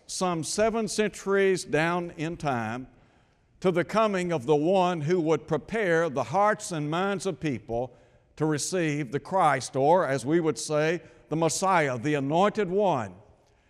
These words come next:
And so listen now to what the prophet Isaiah had to say concerning the coming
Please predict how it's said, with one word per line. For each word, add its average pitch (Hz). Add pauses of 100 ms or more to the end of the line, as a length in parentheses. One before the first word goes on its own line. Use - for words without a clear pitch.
(180)
And 123
so 196
listen 220
now 160
to 160
what 180
the 147
prophet 185 (480)
Isaiah 160
had 156
to 151
say 147
concerning 151
the 139
coming 156